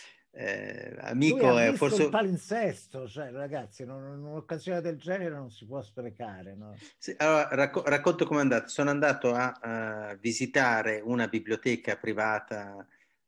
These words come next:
Speaker 1: eh, che sapevo molto ricca, ma non pensavo così ricca.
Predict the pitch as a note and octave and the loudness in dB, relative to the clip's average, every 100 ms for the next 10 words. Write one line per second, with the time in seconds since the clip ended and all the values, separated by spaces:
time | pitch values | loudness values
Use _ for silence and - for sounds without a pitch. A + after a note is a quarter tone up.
0 | - G#2+ F#2+ F#2 F2+ F2+ F#2 F#2 F#2 - | -12 -10 -8 -8 -10 -10 -12 -14 -18 -14
1 | A2 - - C3+ B2 A#2+ A#2+ A#2 A#2 B2 | -10 -8 -2 0 2 2 0 0 0 2
2 | C3+ - G#2 G2 G#2+ A2 A2+ A2 G#2 _ | 0 -4 -8 -6 -6 -4 -2 -4 -8 _
3 | G#2 F#2 C3+ A2 G2 - G2 G2 G2 F#2+ | -6 -2 0 0 -2 -6 -10 -10 -10 -10
4 | F2 - E3+ | -14 -8 -8